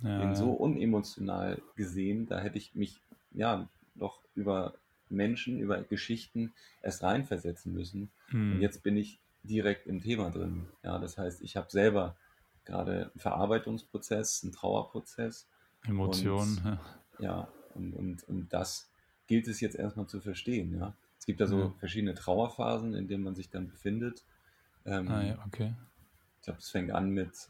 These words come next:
Speaker 2: man ist geschockt und man weiß gar nicht, warum das jetzt alles mit einem und mit der Per-, Person oder mit dem Wesen passiert. Und dann, ähm, ja, geht's so weiter, dann kommt so Gefühlschaos und,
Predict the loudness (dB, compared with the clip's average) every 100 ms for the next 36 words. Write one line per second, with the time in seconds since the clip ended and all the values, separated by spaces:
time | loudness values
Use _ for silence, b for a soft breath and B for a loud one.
0 | _ -8 -4 -4 -4 2 2 2 -4 -6
1 | -2 -2 -2 -2 -4 -4 -6 -10 b b
2 | b b _ -6 -2 -2 -4 -6 -2 -2
3 | -2 -6 _ _ _ -4 -2 -2 -2 -6
4 | -6 -6 -6 -8 -10 -6 -8 -6 -8 -8
5 | -10 -4 -4 0 0 0 0 -2 -2 -4
6 | -4 -8 _ _ _ -20 -18 -10 0 0
7 | 2 -2 -2 0 -2 -2 B B B B
8 | B B _ -2 4 4 4 2 0 -2
9 | -2 -2 -4 -6 -14 _ -4 -2 -2 -4
10 | -4 -2 -2 -2 -2 -4 -6 _ _ -12
11 | -10 -8 -8 -10 -4 -2 -2 -6 -4 -2
12 | 0 -2 -4 -10 -8 -6 -6 -10